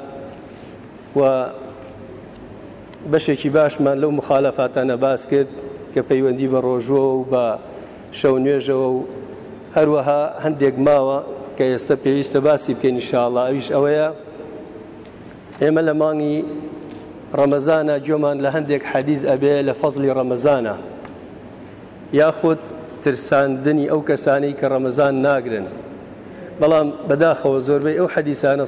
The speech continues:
صحیح نین. حەدیثی صحیحمان هەیە کە پشتگوێ خراوە، حەدیثی ضعیف و مەوضوع ئەهێنن،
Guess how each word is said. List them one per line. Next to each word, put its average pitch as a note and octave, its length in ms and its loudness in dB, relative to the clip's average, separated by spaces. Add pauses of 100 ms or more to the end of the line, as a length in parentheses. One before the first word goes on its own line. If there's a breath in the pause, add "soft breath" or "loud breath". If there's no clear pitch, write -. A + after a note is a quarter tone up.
صحیح C3+ 280 0 (100)
نین. C3+ 160 2 (760 loud breath)
حەدیثی D#3 380 0 (100)
صحیحمان D#3+ 600 2
هەیە D#3 220 4
کە C#3+ 120 -4
پشتگوێ C#3 420 2
خراوە، C#3+ 400 4 (640 loud breath)
حەدیثی D3+ 420 0 (120)
ضعیف C#3 360 0
و C#3+ 140 2
مەوضوع C#3 400 2
ئەهێنن، C#3 400 0